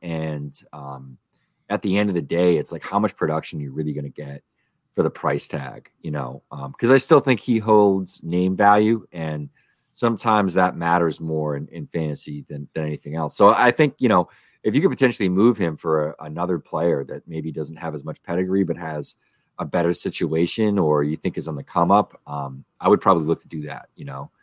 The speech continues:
And so people in your league might, like, scoff at you, but you're probably making a good move that they're all gonna be like, "Oh, damn,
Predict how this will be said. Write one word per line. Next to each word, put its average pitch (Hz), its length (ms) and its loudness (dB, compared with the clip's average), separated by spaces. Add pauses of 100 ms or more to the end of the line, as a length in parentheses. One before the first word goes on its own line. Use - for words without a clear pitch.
(200)
And 90 120 -8
so 120 60 2
people 131 280 4
in 113 80 6
your 104 100 6
league 104 260 4
might, 82 180 2
like, 80 160 -8
scoff 101 420 4
at - 140 -16
you, 69 160 -14
but - 160 -16
you're 73 80 -18
probably 82 440 -4
making 76 280 -6
a 69 60 -12
good 71 200 -14
move 76 220 -8
that 71 140 -18
they're 78 140 -4
all 78 120 0
gonna 73 180 -6
be 71 120 -18
like, 71 240 -14
"Oh, 85 140 4
damn, 90 420 0